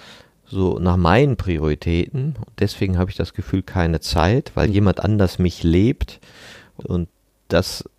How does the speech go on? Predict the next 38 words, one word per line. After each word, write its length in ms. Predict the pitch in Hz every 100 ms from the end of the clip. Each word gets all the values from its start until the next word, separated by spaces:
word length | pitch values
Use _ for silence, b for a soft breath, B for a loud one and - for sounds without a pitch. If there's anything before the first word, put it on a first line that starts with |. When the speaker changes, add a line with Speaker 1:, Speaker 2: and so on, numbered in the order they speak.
| _ _ _ _ _ -
Speaker 1:
ich 260 | - - 90
habe 360 | 92 113 113
Zeit, 640 | - - 85 92 101 -
wäre 240 | 85 87 87
sozusagen 440 | 87 - 85 82
der 120 | 80
Kontakt 480 | - 80 - - -
mit 80 | 85
einem 100 | 80
selbstbestimmten 760 | 85 98 - 82 - - -
Leben. 340 | 64 62 - - 62
Ja, 100 | -
also 160 | 69 78
ab 100 | 71
wann 220 | 90 101
sage 220 | 87 85
ich 40 | 82
so, 140 | 180
jetzt 140 | 92 82
habe 100 | 78
ich 100 | -
Zeit? 360 | 80 64 - - B B B B
Ne? 120 | - - - _ -
Speaker 2:
Das 120 | 113
stimmt. 380 | - - - -
Häufig 320 | 104 - 101 -
weiß 300 | 98 - 104
man 140 | 98
eben 220 | 107 98
wohl 140 | 95 95
nicht, 260 | 110 -
dass 280 | 95 95 - - -
fremdbestimmt 760 | - 123 - 113 - 82 90
ist. 220 | 95 - 95
Man 200 | 90 - _ _ _ _ _ _ -
hat 200 | 95 98
das 120 | 98 98
übernommen. 680 | 98 107 104 78 78 107